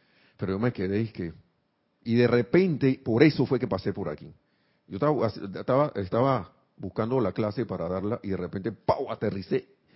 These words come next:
En menos de un minuto aterricé en esto que acabo, que acabo de decir. Y yo le, y yo me quedé, ahí pensé, "Ven acá, este señor ahora mismo, yo no creo que vaya a ser de ayuda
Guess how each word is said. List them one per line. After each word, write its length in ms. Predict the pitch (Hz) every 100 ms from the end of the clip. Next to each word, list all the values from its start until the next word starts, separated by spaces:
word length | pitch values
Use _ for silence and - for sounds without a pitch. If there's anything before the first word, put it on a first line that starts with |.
| _
En 400 | - 117 120 151
menos 460 | 180 190 190 180 - _ _ -
de 400 | 98 107 139 -
un 240 | 208 202 185
minuto 420 | 180 185 151 123
aterricé 420 | 110 113 107 127
en 80 | 117
esto 300 | 104 - 80 _ _ _ _ _ _ _ -
que 80 | 87
acabo, 320 | 110 110 110
que 80 | 101
acabo 240 | 95 104
de 60 | 90
decir. 280 | 87 87 -
Y 60 |
yo 120 | 90 101
le, 380 | 101 92 101 -
y 140 | 107
yo 100 | 135
me 140 | 156
quedé, 380 | - 120 147 - _ _ _ -
ahí 180 | 101
pensé, 500 | 123 139 120 127 143 _ _ -
"Ven 120 | 113
acá, 180 | 117 101
este 220 | 110 135
señor 320 | 120 104 113
ahora 160 | 127 127
mismo, 360 | 131 127 123 117 _ _ _ _ _ _ _ _ _ _ _ 170
yo 140 | 110
no 180 | 123 123
creo 360 | - 120 95 104 - _ _ _ _ _ _ _ -
que 120 | 87
vaya 160 | 101
a 40 | 107
ser 220 | 120 107
de 160 | 101 92
ayuda 560 | 90 113 135 92 101